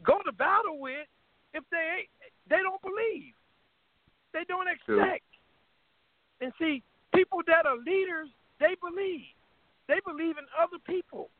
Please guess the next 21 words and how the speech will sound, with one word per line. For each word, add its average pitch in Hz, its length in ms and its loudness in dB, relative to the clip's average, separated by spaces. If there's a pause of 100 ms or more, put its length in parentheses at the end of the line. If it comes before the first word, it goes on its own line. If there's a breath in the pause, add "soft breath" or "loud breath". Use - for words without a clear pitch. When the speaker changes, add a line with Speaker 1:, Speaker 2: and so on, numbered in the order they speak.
(1000)
Speaker 1:
Do 370 220 6
it 381 80 -2 (240)
first 349 120 -6
and 226 100 -10
then 392 280 -2
talk - 300 2
about - 260 -14
it. - 80 -20 (1300)
See, 294 60 6
I've 359 160 4
been 403 160 4
a 330 80 -6
bodybuilding 190 560 2
champion. 185 320 -4
I 339 80 2
won 359 240 -2 (100)
forty 208 300 -4
titles. 160 340 -2 (1500)
You 254 100 -2
know, 254 80 4
I, - 320 2